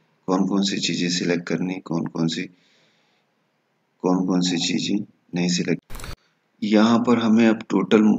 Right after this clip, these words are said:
mobile time दिख रहा है कि कितनी देर तक हमने experiment किया है, means total duration time।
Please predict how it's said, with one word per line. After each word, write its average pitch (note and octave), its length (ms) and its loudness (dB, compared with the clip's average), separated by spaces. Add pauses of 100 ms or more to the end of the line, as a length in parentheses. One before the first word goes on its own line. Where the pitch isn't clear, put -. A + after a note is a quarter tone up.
(160)
mobile G2 520 4
time G#2 340 2
दिख F2+ 240 -2
रहा E2+ 140 0
है - 200 -6 (720)
कि G2+ 100 -4
कितनी G#2 400 2
देर G2 240 4
तक - 420 0 (180)
हमने G2 320 6
experiment G2+ 580 2
किया F#2+ 240 4
है, G2 100 2
means F#2 300 -4
total F#2 240 0
duration F2+ 540 -2
time। G#2 280 -6